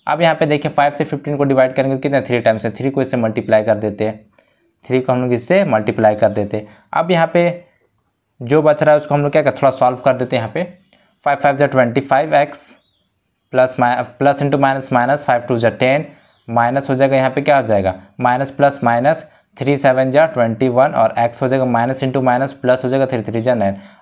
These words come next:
upon में फ़िफ़्टीन। अब चलिए इसको मैं थोड़ा सॉल्व कर देता हूँ आपके लिए नेक्स्ट पेज में। तो क्या हो जाएगा हम लोग का, x by two greater than equal to, क्या देखिए यहाँ पे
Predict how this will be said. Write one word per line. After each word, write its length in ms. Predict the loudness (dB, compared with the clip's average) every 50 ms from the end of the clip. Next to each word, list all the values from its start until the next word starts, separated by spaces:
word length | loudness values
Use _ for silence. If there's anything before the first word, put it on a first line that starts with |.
| -4 -4
upon 280 | -2 0 2 2 2 2
में 480 | 2 0 0 0 0 -4 -12 -16 -20 -20 _ _ _ -6
फ़िफ़्टीन। 440 | -6 -6 -6 -6 -4 -4 -4 -6 -8 -16 -20 _ _ -6
अब 120 | -4 -2
चलिए 240 | -2 0 0 0 0
इसको 200 | -2 -2 -2 0
मैं 200 | 0 0 -2 -4 -8 -14 _ _ _ _ _ _ _ _ _ _
थोड़ा 160 | -2 0 0 2
सॉल्व 240 | 2 0 0 0 2
कर 160 | 0 0 0
देता 180 | 0 0 0
हूँ 100 | -2 -2
आपके 140 | -2 -2 -2
लिए 260 | -2 -2 -2 -4 -8 -14 _ _ _ _ _ -16 -6 -2
नेक्स्ट 280 | -2 -2 -2 -2 -4
पेज 160 | -4 -2 -2 -2
में। 140 | -2 -4 -4 -8 -14 -20 _ _ _ -12
तो 40 | -4 0
क्या 140 | 0 2
हो 60 | 2 2
जाएगा 180 | 0 0 0
हम 120 | 0 0 0
लोग 100 | 0 2
का, 160 | 0 0 -2 -4 -8 -6 -4
x 280 | -4 -6 -8 -14 -20 -10 -4
by 180 | -2 -2 -2 -2 -6 -6
two 200 | -4 -2 -2 -2 -2 -4 -8 -12 -10 -6
greater 340 | -4 -4 -4 -4 -4 -4
than 180 | -4 -4 -4 -4
equal 320 | -6 -6 -4 -4 -4 -4 -4
to, 160 | -6 -6 -6 -8 -14 _ _ _ _ _ _ _ _ _ _ _ _ _ _ _ 0
क्या 140 | 0 0 0
देखिए 280 | 0 -2 -4 -2 -2
यहाँ 160 | -2 -2 -2 -2
पे 80 | -4